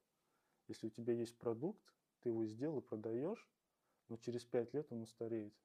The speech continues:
Нужно непрерывно его совершенствовать. А наука и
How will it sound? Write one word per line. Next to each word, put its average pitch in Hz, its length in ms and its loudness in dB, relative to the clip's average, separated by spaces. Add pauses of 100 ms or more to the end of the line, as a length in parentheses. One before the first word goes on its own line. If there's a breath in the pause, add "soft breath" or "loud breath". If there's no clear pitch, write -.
(140)
Нужно 120 260 -4
непрерывно 117 640 -2
его 113 480 -2
совершенствовать. 110 760 -8 (560)
А 107 300 -2
наука 123 720 -2
и 107 360 -6